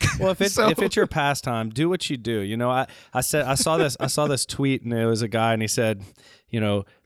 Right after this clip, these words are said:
Speaker 1: they, they suggest, they, whoever they is, they suggest that you follow your daily routine, even if you're working from home. And he was standing in his bathroom holding on to his shower, uh, thing,
Speaker 2: <laughs>
Speaker 1: a-, as if, like, looking like he's commuting,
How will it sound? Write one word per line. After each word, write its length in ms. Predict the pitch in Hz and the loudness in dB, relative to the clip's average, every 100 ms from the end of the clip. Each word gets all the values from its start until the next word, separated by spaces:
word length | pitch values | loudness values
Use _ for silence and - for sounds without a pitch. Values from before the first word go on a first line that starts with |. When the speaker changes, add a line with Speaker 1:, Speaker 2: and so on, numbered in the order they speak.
| - | -4
Speaker 1:
they, 160 | 123 117 | -2 0
they 200 | - 127 | 0 2
suggest, 760 | - 127 104 147 135 98 101 | 2 0 0 0 0 -2 -2
they, 240 | 120 120 104 | 0 2 0
whoever 260 | 110 107 | 0 0
they 160 | 104 104 | 0 -2
is, 160 | 98 | -4
they 140 | 98 123 | -2 -2
suggest 560 | - 127 113 143 123 - | 0 -2 0 0 0 -2
that 240 | 123 - | -2 0
you 220 | 120 113 | 2 2
follow 420 | 107 123 123 127 | 0 0 2 2
your 320 | 120 110 110 104 | 2 2 2 0
daily 400 | 104 113 117 113 | 0 0 2 0
routine, 640 | 110 107 - 139 113 101 | -2 -2 -2 0 0 0
even 260 | 110 117 | -2 0
if 140 | 110 - | -2 -2
you're 80 | 107 | -4
working 280 | 107 117 | -2 -4
from 180 | 104 107 | -6 -4
home. 340 | 98 107 135 151 - - - | 0 0 0 -4 -14 -20 -10
And 120 | 107 | -2
he 40 | 123 | 0
was 120 | 113 | 2
standing 480 | - 120 117 151 131 | 2 2 2 2 0
in 220 | 107 120 | 0 0
his 260 | 131 120 - | 2 0 0
bathroom 640 | 101 107 - 139 143 160 - _ - | 0 0 0 0 0 -4 -14 _ -4
holding 320 | 131 131 135 117 | 0 2 2 2
on 200 | 117 117 | 2 0
to 120 | 127 | 0
his 120 | 104 | -2
shower, 600 | - 113 104 113 117 120 - | -2 0 0 2 0 0 -2
uh, 320 | 117 117 113 - - | 0 0 -2 -8 -4
thing, 300 | 151 139 156 | 0 2 2
Speaker 2:
<laughs> 200 | - - | 2 0
Speaker 1:
a-, 300 | - 131 - 147 | 0 0 2 2
as 100 | 143 | 2
if, 340 | 151 - - | 0 0 0
like, 360 | 180 151 - - | 0 -2 -6 -4
looking 260 | 156 170 165 | -2 -2 -2
like 160 | 160 | 0
he's 160 | 175 160 | 0 -2
commuting, 580 | 160 139 131 139 156 | -2 0 0 0 0